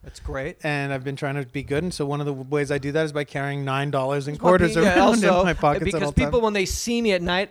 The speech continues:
Speaker 1: I'm a little scary, so I wanna let 'em know I'm coming. I don't wanna
Speaker 2: I
Speaker 1: scare anybody with my
Speaker 2: so I
Speaker 1: hair down.
Speaker 2: jingle my
Speaker 1: So I
Speaker 2: shit.
Speaker 1: jingle my shits.
Speaker 2: <laughs> Um, Liang,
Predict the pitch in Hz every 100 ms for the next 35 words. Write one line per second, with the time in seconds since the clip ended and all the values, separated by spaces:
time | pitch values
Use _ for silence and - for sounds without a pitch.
0 | - 170 165 165 - - 180 190 190 185
1 | 190 185 180 170 170 156 - 208 147 139
2 | 160 175 160 143 143 - 151 151 - 226
3 | 208 165 151 151 151 - 190 190 156 185
4 | 185 160 151 180 165 170 220 208 214 196
5 | 180 170 202 151 - - - - - _
6 | - - _ - - - - - - -
7 | - 185 175 170 165 165 - _ _ -
8 | - _ _ - _ _ _ _ _ -
9 | _ _ - 185 190 202 170 147 151